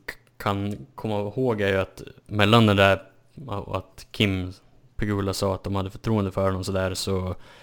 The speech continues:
hann ju N H L besluta att de, ja, men säsongen är slut för Buffalos del.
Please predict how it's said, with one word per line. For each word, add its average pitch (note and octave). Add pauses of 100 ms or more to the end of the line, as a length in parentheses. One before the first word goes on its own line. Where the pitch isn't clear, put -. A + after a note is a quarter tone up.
(220)
hann G2
ju F#2+
N F#2+
H G2+
L G2
besluta F#2+
att -
de, F#2+ (280)
ja, A2
men F#2+
säsongen G2
är G2+
slut C3
för F#2
Buffalos F#2+
del. F2+